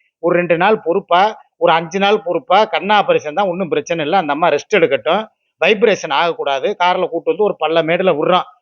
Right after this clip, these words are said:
ஸ்பீடு பிரேக்கர்ல ஏறி இறங்குது, ஏதோ ஒரு, ஒரு இதாகலாம்.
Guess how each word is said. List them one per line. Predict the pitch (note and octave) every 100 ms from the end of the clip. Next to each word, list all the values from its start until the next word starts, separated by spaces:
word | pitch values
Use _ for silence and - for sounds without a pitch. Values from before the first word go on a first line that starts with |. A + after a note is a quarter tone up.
| _
ஸ்பீடு | _ A3 A3
பிரேக்கர்ல | F3+ F3+ D#3+ D#3
ஏறி | D#3+ F#3+ D#3+
இறங்குது, | D#3 D#3 C3+ -
ஏதோ | F3 G#3 C4+
ஒரு, | A3+ F#3 - _ _ _ -
ஒரு | F#3
இதாகலாம். | F#3+ F#3+ D#3 C#3 A#2